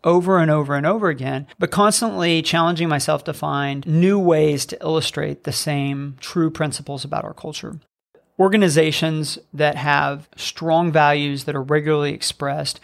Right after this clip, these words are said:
it gets converted into the day-to-day actions of people within the organization. So what you're looking to do is create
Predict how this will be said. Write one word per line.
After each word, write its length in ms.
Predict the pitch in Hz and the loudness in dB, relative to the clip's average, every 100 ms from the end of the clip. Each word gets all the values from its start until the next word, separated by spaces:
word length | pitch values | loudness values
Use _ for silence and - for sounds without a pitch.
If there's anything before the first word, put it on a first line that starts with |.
| - - - | -20 -10 -6
it 180 | 160 | -4
gets 460 | - 156 156 - - | 0 0 0 -4 -4
converted 640 | - 156 156 165 165 147 | -2 0 2 4 2 0
into 240 | 143 139 143 | -2 -6 -6
the 100 | 135 | -4
day-to-day 460 | 139 143 143 139 | -4 -4 -4 -4
actions 440 | - 131 - 139 143 | -4 -6 -8 -10 -12
of 120 | - | -10
people 240 | 185 160 | -8 -8
within 240 | 151 143 143 | -10 -10 -8
the 80 | |
organization. 600 | 160 151 156 190 180 - - - | -8 -10 -8 -6 -6 -6 -12 -8
So 280 | - 196 175 | 0 4 4
what 320 | 170 - 185 | 2 0 2
you're 160 | 180 175 | 4 4
looking 360 | 190 214 214 180 | 4 2 2 2
to 80 | |
do 260 | 139 139 135 | 2 0 -2
is 160 | 143 - | -4 -6
create 480 | - 156 147 - | -2 2 2 0